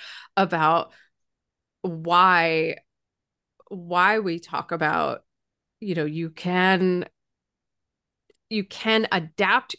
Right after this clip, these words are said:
your feelings, you can manage your feelings, you can, what we're gonna talk about today, feel your feelings, which, you know, people say it all the time, right? And,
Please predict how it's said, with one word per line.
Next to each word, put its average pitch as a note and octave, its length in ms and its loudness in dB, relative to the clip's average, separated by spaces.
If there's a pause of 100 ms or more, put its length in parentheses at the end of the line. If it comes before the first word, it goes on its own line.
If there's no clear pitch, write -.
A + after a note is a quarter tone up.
your E3+ 640 -2 (160)
feelings, - 640 -6
you F#3+ 100 -6
can G3+ 520 -2
manage F#3 420 2
your E3 140 -6
feelings, - 520 -8
you F3+ 60 -6
can, E3+ 480 -4 (600)
what F3 260 -2
we're F3+ 80 -2
gonna E3 160 2
talk D#3+ 220 -4
about E3+ 200 0
today, G#3+ 380 -2 (360)
feel F3+ 400 0
your F#3+ 200 0
feelings, G3+ 680 -4 (280)
which, G3 160 0 (140)
you G#3 140 0
know, D#3+ 200 2
people A3+ 300 -2
say F#3+ 200 0
it E3+ 60 2
all D#3 120 0
the D#3 60 -4
time, D#3 260 -6
right? D#3+ 280 -4
And, E3 220 -4